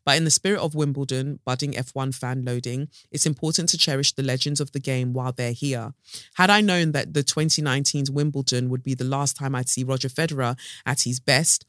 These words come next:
with a Nadal semi-final and Djokovic final, I would have relished it more. Don't get me started on Serena, and it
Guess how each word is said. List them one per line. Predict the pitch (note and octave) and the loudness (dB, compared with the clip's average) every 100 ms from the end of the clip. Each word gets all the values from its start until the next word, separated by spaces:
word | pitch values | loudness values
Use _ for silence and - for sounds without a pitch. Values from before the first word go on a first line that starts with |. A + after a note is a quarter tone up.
| - - _ | -20 -20 _
with | D3+ D3+ D3 | 0 2 4
a | C#3 B2 - | 4 2 -2
Nadal | C#3 C3 C#3+ C3+ C#3 | 0 2 4 4 4
semi-final | D3+ C#3+ B2+ C#3 C#3 C3+ B2+ - | 2 2 0 0 2 2 -2 -2
and | C3 B2+ | -2 0
Djokovic | D3+ C#3+ C3+ B2+ - | 0 -2 -2 -2 -2
final, | B2+ A#2+ A#2+ A#2+ B2+ _ - | -2 -2 -2 -4 -6 _ -2
I | C#3 | 0
would | C#3 | 2
have | C#3 C3 | 0 0
relished | C3 B2+ - | 0 0 0
it | A2 | -2
more. | B2+ B2 A#2+ B2 _ _ - | -2 0 -2 -6 _ _ 0
Don't | D#3 D#3+ | 2 4
get | D3+ C#3+ | 2 2
me | |
started | D3+ - C3+ C3 | 2 2 0 0
on | D3+ D3 | 0 2
Serena, | - D3 C3+ C3 B2 - | 2 2 0 -2 -4 -4
and | |
it | C3+ | -4